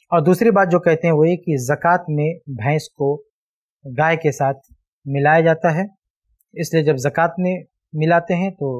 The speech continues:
कुर्बानी में भी वही हुक्म होना चाहिए। इन दो बुनियादों पर अहले इल्म की एक बड़ी जमात ने ये कहा है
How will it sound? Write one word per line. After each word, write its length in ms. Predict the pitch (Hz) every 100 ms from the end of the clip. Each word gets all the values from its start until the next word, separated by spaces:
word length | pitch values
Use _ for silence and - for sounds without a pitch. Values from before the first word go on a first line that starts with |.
| 135
कुर्बानी 380 | 147 135 143 151
में 140 | 147 143
भी 180 | 143 175
वही 220 | 151 135
हुक्म 280 | 123 127 135
होना 200 | 120 117
चाहिए। 760 | - 113 113 - _ _ - 233
इन 140 | 226
दो 180 | 196 226
बुनियादों 420 | 196 180 165 175 165
पर 140 | 180 - _ _
अहले 260 | 160 151 156
इल्म 220 | 160 160 151
की 200 | 156 147 143
एक 140 | 123
बड़ी 180 | 156 170
जमात 320 | 151 139 131
ने 80 | 147
ये 80 | 135
कहा 280 | - 131
है 80 | 147